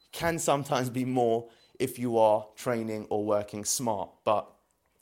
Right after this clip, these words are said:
really make sure that you're distinguishing the different kinds of activities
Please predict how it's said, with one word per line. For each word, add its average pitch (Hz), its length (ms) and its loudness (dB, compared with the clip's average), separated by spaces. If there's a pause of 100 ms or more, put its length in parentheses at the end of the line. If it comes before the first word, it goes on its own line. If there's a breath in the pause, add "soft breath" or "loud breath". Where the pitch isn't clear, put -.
(180)
really 143 340 0
make 131 220 -2
sure 110 400 0 (320 loud breath)
that 101 80 -10
you're 117 140 0
distinguishing 113 840 -2 (320 loud breath)
the 107 80 -4
different 120 400 -2
kinds 110 300 -2
of 101 80 -6
activities 120 760 -4